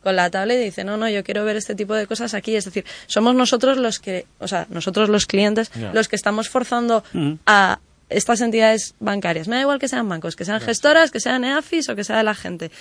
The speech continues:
Speaker 1: eh, por su cuenta, pero es verdad que le estamos diciendo, "Oye, es que si no, el problema que tengo es que me puedo ir a cualquiera de Europa o a cualquiera de U K y po-, me está haciendo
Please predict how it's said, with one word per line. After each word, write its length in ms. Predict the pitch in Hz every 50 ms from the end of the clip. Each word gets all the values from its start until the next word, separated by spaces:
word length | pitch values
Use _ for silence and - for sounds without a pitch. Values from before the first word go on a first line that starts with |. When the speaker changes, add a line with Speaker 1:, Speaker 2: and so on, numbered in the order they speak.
| - - - - -
Speaker 1:
eh, 240 | - 185 180 180 175 -
por 140 | - 185
su 140 | 170 - 180
cuenta, 320 | - 175 175 165 - - -
pero 220 | - 214 202 202 180 - - - _ -
es 160 | 208 202 202
verdad 280 | 240 240 247 262 262
que 120 | - - 247
le 100 | 233 214
estamos 340 | 208 - - 208 214 214 226
diciendo, 300 | 247 233 - 208 196 190
"Oye, 180 | 190 233 254 - - _ _ _ _ _ _ -
es 120 | - -
que 100 | - 254
si 160 | 247 - 254 247
no, 240 | 254 262 269 269 - _ _ _ _ _
el 100 | - 202
problema 280 | 185 202 208 208 220 233
que 100 | 226 254
tengo 220 | 240 262 254 254 254
es 100 | 269 -
que 100 | - 226
me 100 | 220 226 214
puedo 140 | 247 247
ir 120 | 247 254 247
a 80 | 220
cualquiera 480 | 196 190 180 180 - 196 202 214 226 226
de 240 | 233 247 240 247 -
Europa 600 | - 226 233 240 240 240 254 247 - 202 180 - -
o 100 | - 175
a 80 | 175
cualquiera 400 | 170 - 170 175 190 214 208 220 226
de 240 | 226 233 240 226
U 80 | 254 247
K 260 | - 262 262 277 - - _
y 140 | - 208 196
po-, 240 | 175 - - 220 - -
me 160 | 202 185 185
está 180 | 175 - - 208
haciendo 420 | 202 - 240 233 233 233 226 226